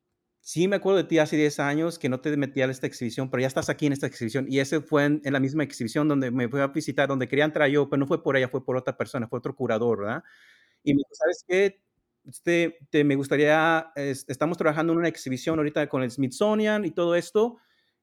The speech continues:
y queremos hacer est-, un studio visit, ¿verdad? Te,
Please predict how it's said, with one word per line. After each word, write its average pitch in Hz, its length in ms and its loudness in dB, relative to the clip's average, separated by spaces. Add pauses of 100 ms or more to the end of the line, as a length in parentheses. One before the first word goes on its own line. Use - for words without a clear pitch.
(100)
y 139 320 2
queremos 156 300 2
hacer 156 160 0
est-, 147 140 -10
un 151 120 0
studio 147 300 -2
visit, 135 380 -2
¿verdad? 123 400 -4 (140)
Te, 123 240 -4